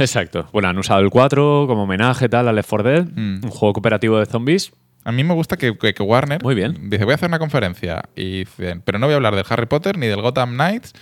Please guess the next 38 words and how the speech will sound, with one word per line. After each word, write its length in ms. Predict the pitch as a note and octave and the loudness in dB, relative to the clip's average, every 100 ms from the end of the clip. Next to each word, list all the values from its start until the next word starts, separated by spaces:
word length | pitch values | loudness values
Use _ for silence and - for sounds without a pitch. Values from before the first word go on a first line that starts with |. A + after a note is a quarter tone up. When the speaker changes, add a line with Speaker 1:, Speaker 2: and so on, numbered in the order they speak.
| - - | -20 -12
Speaker 2:
ni 100 | A#2 | -4
el 100 | A2 G#2+ | -2 -2
de 120 | G#2 | -2
Suicide 380 | B2 A#2+ A#2 G#2 | -4 -2 -2 -4
Squad. 280 | - F2 E2+ | -6 -6 0
Voy 80 | B2 | 0
a 40 | |
hablar 240 | B2 C#3+ C3 | 2 0 0
del 220 | G2+ F#2+ | -4 -4
Back 200 | G#2+ G2+ | -4 -2
four 200 | G#2 F2+ | -4 -4
Blood 300 | F#2+ G2+ A2+ | -4 -4 -6
este", 220 | - - | -10 -10
y 20 | |
Speaker 1:
Sí, 160 | - D3 | -4 0
Speaker 2:
ya. 140 | F#3+ | 0
Speaker 1:
y, 320 | A3 A3+ A2+ A2+ | -2 -6 -6 -4
y 60 | |
media 320 | G#2 A#2 C#3 C#3 | 0 2 2 2
hora 260 | E3+ F3+ | 2 0
explicando 500 | - - A2 A2+ B2+ | -2 -4 -2 0 0
todo, 180 | A#2+ E3+ | 0 0
porque 220 | F3 A2 | 0 -2
el 100 | F2 | -2
juego 160 | G2 A2 | 0 0
sale 200 | C#3 D3 | 2 2
ya. 280 | G2 D#3 G2+ | 2 2 0
Bueno, 220 | F#2+ C3+ | 0 0
Speaker 2:
Mm. 20 | |
Speaker 1:
sale 160 | B2 A2 | 2 0
en 60 | C3 | -2
octubre, 320 | - C#3 C#3+ | -2 0 0
el 60 | F#2+ | 0
ocho 160 | - | 0
de 40 | A2+ | 0
octubre. 380 | - C3+ A#2 - | 0 -2 -2 -4
Speaker 2:
Mm. 160 | A2+ A2 D#3+ - _ - - | -6 -6 -8 -14 _ -10 2
Speaker 1:
Eh, 340 | A2 G2 | 2 2